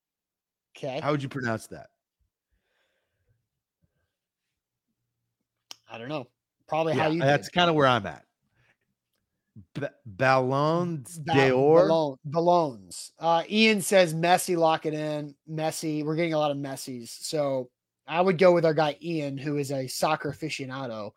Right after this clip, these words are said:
Speaker 1: over there in the, in Europe. So let's go, uh, Lionel Messi,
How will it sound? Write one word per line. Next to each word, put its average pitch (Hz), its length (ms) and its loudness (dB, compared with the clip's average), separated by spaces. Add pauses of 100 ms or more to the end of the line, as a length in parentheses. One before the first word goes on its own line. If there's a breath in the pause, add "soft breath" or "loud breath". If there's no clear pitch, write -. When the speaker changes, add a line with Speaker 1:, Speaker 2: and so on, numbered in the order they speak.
(440)
Speaker 1:
over 151 220 -2
there 143 280 0
in 139 120 -4
the, 123 300 -8
in 123 160 -12
Europe. 135 360 -4 (100)
So - 120 -4
let's 160 160 2
go, 160 340 6 (220)
uh, 139 320 -4
Lionel 160 320 0
Messi, 143 500 -2